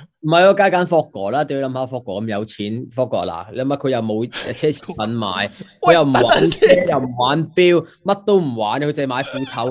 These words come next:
Speaker 1: 屌佢有錢啊，梗係揀佢啦，冇消費佢。
Speaker 2: 喂，你，我哋，嗱，我哋，我哋解決下個問題先啊，係如果你係女仔，揀邊個微辣嘅人做男朋友喎？唔係做督，
Speaker 1: 係啊。
Speaker 2: 做金主爸爸喎，大佬。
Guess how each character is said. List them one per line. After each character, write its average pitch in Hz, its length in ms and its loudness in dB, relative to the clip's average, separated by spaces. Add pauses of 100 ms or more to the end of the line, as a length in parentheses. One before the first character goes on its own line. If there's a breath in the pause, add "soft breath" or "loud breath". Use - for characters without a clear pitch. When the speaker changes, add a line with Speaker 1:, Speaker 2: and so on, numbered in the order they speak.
(140)
Speaker 1:
屌 127 100 -2
佢 131 160 -2
有 123 160 -2
錢 123 240 -6
啊， 123 40 -4
梗 120 120 -6
係 - 40 -10
揀 110 180 -6
佢 110 220 -6
啦， 117 420 -4
冇 127 180 0
消 170 120 2
費 147 260 0
佢。 - 160 0
Speaker 2:
喂， 113 240 -2
你， 120 80 -6
我 226 120 2
哋， 254 120 2
嗱， 175 160 0 (240)
我 226 60 2
哋， 247 140 -2
我 226 100 4
哋 233 160 0
解 226 80 2
決 233 180 2
下 180 60 2
個 185 80 0
問 175 120 0
題 135 120 0
先 196 180 0
啊， 156 300 2
係 214 200 0
如 151 60 -8
果 233 100 8
你 302 80 2
係 170 220 4
女 165 60 0
仔， 185 180 2
揀 185 220 0 (100)
邊 233 200 -2
個 151 300 4 (160)
微 127 200 0
辣 143 240 2 (100)
嘅 151 260 2
人 131 200 2
做 156 100 0
男 117 180 -6
朋 113 220 -6
友 107 80 0
喎？ 143 240 4
唔 123 60 -2
係 113 100 -6
做 139 240 -2
督， - 160 -2
Speaker 1:
係 117 80 -8
啊。 - 40 -6
Speaker 2:
做 147 120 2
金 185 260 2
主 127 200 -6
爸 95 160 0
爸 147 260 4
喎， 127 180 2
大 117 120 0
佬。 120 180 6